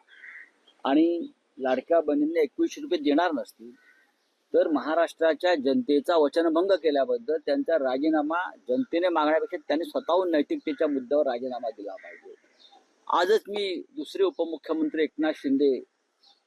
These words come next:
यांचं वक्तव्य मी ऐकलं किंवा पाहिलं. जेव्हा अजित पवार किंवा त्यांच्या युतीनं ही घोषणा केली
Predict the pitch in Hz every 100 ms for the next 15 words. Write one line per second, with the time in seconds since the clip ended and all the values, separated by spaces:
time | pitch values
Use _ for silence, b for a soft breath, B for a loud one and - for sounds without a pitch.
0 | _ 131 135 147 147 123 - 127 123 127
1 | 95 - 71 _ _ _ _ - 135 135
2 | 139 127 95 - _ _ _ _ _ _
3 | _ _ _ - - - 127 151 151 185
4 | 208 214 - _ _ - 131 165 - 160
5 | 165 170 165 - 156 160 147 139 135 160
6 | 156 147 - _ _ _ _ - 294 -
7 | - 170 139 160 240 240 - 190 180 254
8 | 269